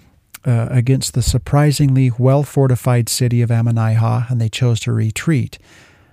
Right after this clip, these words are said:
But then they went ahead and attacked the heavily fortified city of Noah, and there they were defeated so terribly that over a thousand of their men were lost and all their chief captains,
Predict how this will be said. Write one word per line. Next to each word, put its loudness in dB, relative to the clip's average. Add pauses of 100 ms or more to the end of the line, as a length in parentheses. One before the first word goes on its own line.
(180)
But -4
then 2 (300)
they 0
went 0
ahead 2
and 0
attacked -2
the 2
heavily 0
fortified 0
city 0
of 0
Noah, 2 (760)
and 2
there 4
they 2
were 4
defeated 0
so 0
terribly 2
that 0
over 0
a 0
thousand 0
of 0
their 0
men 2
were 0
lost -2
and -2
all 0
their -2
chief -6
captains, -6